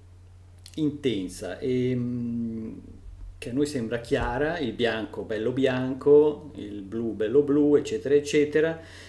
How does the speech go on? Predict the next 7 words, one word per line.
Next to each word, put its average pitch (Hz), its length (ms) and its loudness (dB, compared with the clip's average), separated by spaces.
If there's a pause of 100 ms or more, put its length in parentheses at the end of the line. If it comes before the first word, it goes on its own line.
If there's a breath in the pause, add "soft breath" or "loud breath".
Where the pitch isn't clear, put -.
(120)
ma 143 200 0
in 139 120 0
realtà 143 680 0
emettono, 135 720 0
irradiano 135 1040 0 (420 loud breath)
una 143 220 -2
luce 147 720 4